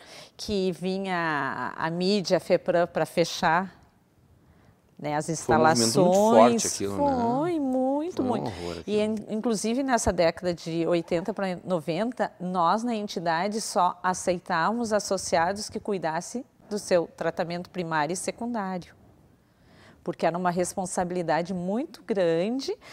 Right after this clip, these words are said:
Speaker 1: a Ixultas ter no seu quadro associativo quem não cuidasse dos seus resíduos, da sua água. Hoje nós não temos mais esse problema, porque nós hoje temos a responsabilidade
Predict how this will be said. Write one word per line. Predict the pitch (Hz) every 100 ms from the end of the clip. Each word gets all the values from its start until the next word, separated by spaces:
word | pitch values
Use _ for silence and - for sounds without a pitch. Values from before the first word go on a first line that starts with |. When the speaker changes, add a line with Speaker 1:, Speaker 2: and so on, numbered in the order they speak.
| - -
Speaker 1:
a | 185
Ixultas | 190 - - 220 254 - 277
ter | - - 196 208 247
no | 208
seu | - 190
quadro | - 175 226
associativo | 262 262 - 208 - 185 190 208
quem | 220
não | 196
cuidasse | 196 220 180 185 - - - _ _ _
dos | - 180
seus | 190 180
resíduos, | 185 175 180 196 202 202
da | 202
sua | - 208
água. | 202 165 151 139 - - - - -
Hoje | 185 190
nós | 202 196
não | 214 202
temos | 214 220 196
mais | 175 151
esse | 143
problema, | - 160 139 135 - - - - - -
porque | 185 - 170 - -
nós | 180 180 180 202 269 233
hoje | 190 202 208
temos | 233 202 214
a | 208
responsabilidade | 202 196 - - 202 202 196 190 196 185 170 196